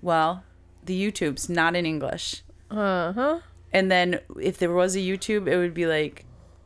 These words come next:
Speaker 1: "Here's something that's complete," like, they don't show you how to use it.
Speaker 2: Right.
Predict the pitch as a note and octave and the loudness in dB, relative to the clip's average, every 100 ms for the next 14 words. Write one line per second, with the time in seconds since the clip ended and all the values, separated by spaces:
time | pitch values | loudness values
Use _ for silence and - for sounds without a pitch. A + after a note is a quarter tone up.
0 | - - - - G#3 A3 G#3+ - - - | -20 -20 -8 0 2 2 0 -4 -6 -10
1 | - - - - - - - - - - | -20 -20 -20 -20 -20 -20 -20 -20 -20 -14
2 | - - G#3+ G#3+ G#3 G3 F3+ F3+ - - | -6 0 0 2 0 0 0 -2 -2 -4
3 | G3+ - G#3 F3+ F3+ - - E3+ G3 G#3+ | -4 -4 -2 0 0 -2 -12 -2 0 2
4 | A3 - G3+ G3 - D#3 E3+ - G3+ G3+ | 0 0 0 0 -2 0 0 0 -4 -4
5 | G#3+ A#3 A#3 G#3+ A3+ G3+ F#3+ | -2 0 0 2 2 2 -2